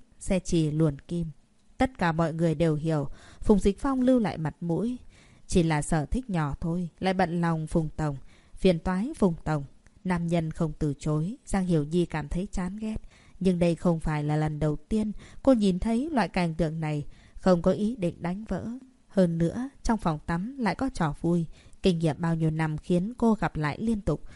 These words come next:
Không thể đồng ý, nhưng cô không hề hoài nghi, vẫn cười tươi. Vừa nhắc Tào Tháo, Tào Tháo đến. Theo tầm mắt, Phùng Dịch Phong nhìn thấy ở cửa xuất hiện mấy bóng dáng quen thuộc.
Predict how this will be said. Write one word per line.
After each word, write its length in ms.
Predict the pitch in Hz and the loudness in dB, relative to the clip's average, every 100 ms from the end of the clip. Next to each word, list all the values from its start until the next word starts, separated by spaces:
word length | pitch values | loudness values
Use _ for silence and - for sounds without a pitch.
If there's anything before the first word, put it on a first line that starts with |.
| - - | -14 -2
Không 220 | 269 262 | 0 2
thể 160 | 180 | 2
đồng 220 | 170 165 156 | 2 0 0
ý, 380 | 190 202 262 330 | 0 0 -2 -2
nhưng 260 | 190 180 | 0 2
cô 140 | 170 175 | 4 2
không 240 | - 170 | 2 -2
hề 220 | 170 151 | 0 -2
hoài 280 | 143 147 135 | -2 -4 -6
nghi, 340 | 151 165 170 156 - | -6 -4 -4 -6 -4
vẫn 280 | 185 190 262 | 0 0 -2
cười 260 | - 165 | 0 0
tươi. 340 | - 170 170 165 - - _ - - | 0 -2 0 -2 -8 -20 _ -20 -2
Vừa 120 | 185 | 4
nhắc 320 | 175 240 311 - | 4 2 -4 -2
Tào 200 | 165 151 | -2 0
Tháo, 380 | - 170 220 - | -2 -2 -2 -2
Tào 160 | 170 156 | -2 0
Tháo 240 | 175 190 | -2 0
đến. 340 | 190 175 208 233 - - - - | 0 0 -2 -10 -18 -20 -6 2
Theo 160 | 180 | 2
tầm 240 | - 151 143 | 2 -4 -4
mắt, 160 | 180 - - - | -8 -10 -14 -6
Phùng 200 | - 202 | 2 4
Dịch 200 | 190 185 | 4 0
Phong 220 | 277 269 | -4 -2
nhìn 200 | 196 170 | 0 2
thấy 320 | 170 202 233 - | 2 0 0 2
ở 140 | 175 | 0
cửa 320 | 160 170 160 | 2 2 2
xuất 260 | 151 294 - | 2 -2 0
hiện 280 | 175 160 185 | -2 -2 -2
mấy 260 | 190 208 254 | -2 -2 -2
bóng 180 | 202 | -2
dáng 260 | 214 190 220 | -2 -4 -4
quen 220 | 247 220 | -2 -2
thuộc. 240 | 190 165 | 0 0